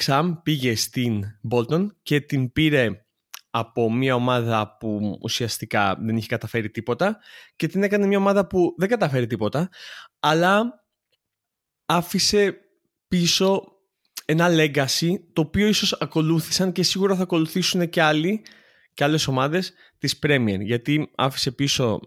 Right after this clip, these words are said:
ένα, πώς να το πω, ένα project το οποίο μετά οι υπόλοιποι το πήρανε και το εξελίξανε, γιατί υπήρχαν ομάδες μετά την Bolton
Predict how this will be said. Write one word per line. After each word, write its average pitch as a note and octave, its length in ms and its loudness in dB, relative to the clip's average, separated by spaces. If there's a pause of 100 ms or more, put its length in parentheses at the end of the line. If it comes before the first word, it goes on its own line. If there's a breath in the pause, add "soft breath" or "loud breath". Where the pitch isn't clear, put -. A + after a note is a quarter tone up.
(200)
ένα, A2 640 0 (800 loud breath)
πώς B2 160 -4
να C#3 100 -2
το C3 120 -4
πω, G#2 440 -4
ένα C3 380 -2
project B2+ 480 0 (560)
το C3+ 100 0
οποίο E3 360 2
μετά E3 640 0
οι C#3+ 60 -2
υπόλοιποι D#3+ 440 0
το D3 120 -2
πήρανε D#3+ 480 2
και E3+ 240 -2
το D3 120 -4
εξελίξανε, C3+ 540 -2
γιατί D#3 140 -2
υπήρχαν D3+ 320 -4
ομάδες A#2+ 340 0
μετά A#2+ 240 -4
την B2 180 -6
Bolton B2 320 0